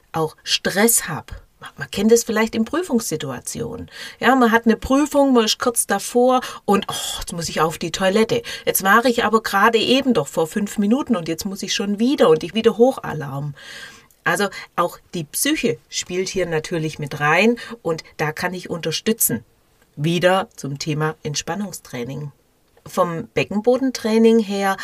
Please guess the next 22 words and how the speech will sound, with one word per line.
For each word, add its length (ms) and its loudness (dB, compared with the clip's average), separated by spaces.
würde 240 -2
ich 180 -12
eher 180 0
sagen, 520 2
ein 240 -4
beruhigendes 1120 0
Beckenbodentraining. 1080 -4
Ihr 180 2
erinnert 520 2
euch 260 2
vielleicht 800 2
an 340 2
die 160 -2
Organsenkung. 960 -4
Da 180 -4
hatte 180 2
ich 100 -2
das 160 -4
Beispiel 640 2
mit 140 -10
dem 200 -4
Tennisschläger. 840 -8